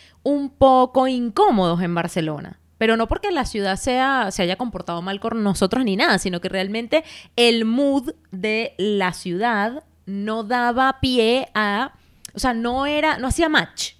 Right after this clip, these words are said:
con las cosas que nosotros estábamos buscando hacer y realizar como, como pareja.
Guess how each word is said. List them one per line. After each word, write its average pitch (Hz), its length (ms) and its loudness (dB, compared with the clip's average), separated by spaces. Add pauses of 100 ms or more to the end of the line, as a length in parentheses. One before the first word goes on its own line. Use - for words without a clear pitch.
(460)
con 233 460 0
las 226 120 -2
cosas 196 240 0
que 262 100 -4
nosotros 202 380 -2 (480)
estábamos 202 500 0
buscando 180 680 -2 (160)
hacer 185 360 0
y 226 60 0
realizar 156 420 -4
como, 170 420 -10
como 156 200 -10
pareja. 151 380 -12